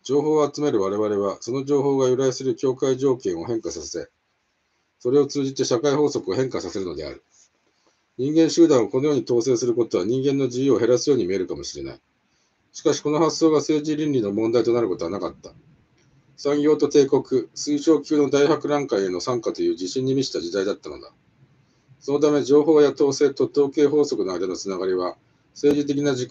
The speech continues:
不信を生みやしなかった。その代わりに刑事上学的な難題、すなわち統計的運命論、スタティスティカルファタリズ-、ファタリズムを生んだのである。ケトレは前章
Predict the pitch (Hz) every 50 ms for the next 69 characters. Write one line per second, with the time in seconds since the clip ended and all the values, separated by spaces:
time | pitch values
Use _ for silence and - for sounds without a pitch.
0 | 143 - - - - 131 110 95 95 98 120 117 92 - 104 104 - 82 - _
1 | _ - _ _ _ _ _ _ _ _ _ _ _ _ _ _ _ - 135 143
2 | 147 143 156 151 147 143 139 139 135 - 151 151 147 143 143 147 156 151 143 139
3 | - - 143 135 135 139 131 131 131 127 123 123 123 120 113 - 135 151 143 101
4 | - - - - 139 139 139 139 147 143 143 - 139 135 - 135 127 127 127 131
5 | 131 131 127 127 123 120 117 - - _ _ _ _ _ _ _ _ _ _ _
6 | _ _ _ _ _ _ _ _ - - - 147 139 - - 147 135 - - -
7 | - 143 139 143 131 131 131 123 - _ _ _ _ _ _ _ _ _ _ _
8 | - 131 120 - 147 143 139 143 131 120 - _ _ _ _ _ _ - - -
9 | - 139 143 135 127 - 82 78 69 - _ _ _ _ _ _ _ _ _ 95
10 | 95 101 107 110 107 110 98 85 69 78 71 - - _ _ _ _ _ _ _
11 | _ _ _ _ _ _ _ _ _ _ _ _ _ _ _ _ _ _ - -
12 | 165 165 165 147 131 120 110 120 151 170 156 - 147 120